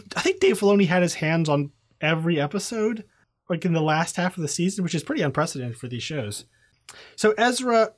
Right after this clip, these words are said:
finds himself in a very strange place. He sees many different doors that lead to other times, and as well as many voices from both the past and future. He sees,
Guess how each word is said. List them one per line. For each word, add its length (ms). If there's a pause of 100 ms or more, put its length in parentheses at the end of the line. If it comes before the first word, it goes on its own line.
(140)
finds 340
himself 500
in 120
a 180
very 220
strange 360
place. 520
He 120
sees 300
many 360
different 600
doors 400
that 160
lead 240
to 100
other 220
times, 640
and 180 (880)
as 240
well 180
as 180
many 280
voices 680
from 360
both 280
the 80
past 460
and 160
future. 500 (380)
He 140
sees, 400